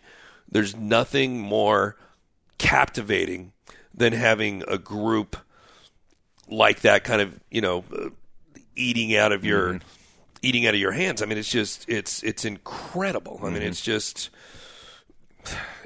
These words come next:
Speaker 1: it, it's an amazing feeling to be able to command their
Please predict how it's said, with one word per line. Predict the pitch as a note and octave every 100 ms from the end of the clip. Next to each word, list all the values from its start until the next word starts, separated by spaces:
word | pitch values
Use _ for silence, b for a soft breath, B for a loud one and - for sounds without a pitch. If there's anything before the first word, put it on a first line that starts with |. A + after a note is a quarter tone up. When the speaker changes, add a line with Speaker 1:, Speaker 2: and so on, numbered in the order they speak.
| -
Speaker 1:
it, | A#2 A2+ -
it's | A#2 C#3
an |
amazing | B2 A2+ A#2+ B2 C3+ A#2+ A#2 A2+ G#2+ G#2+ b b b b -
feeling | - C#3+ D#3+ A#2+
to | G#2
be | A2
able | G2+
to | F#2
command | - A2 G#2+ G#2+ G#2+
their | G2 G2 F#2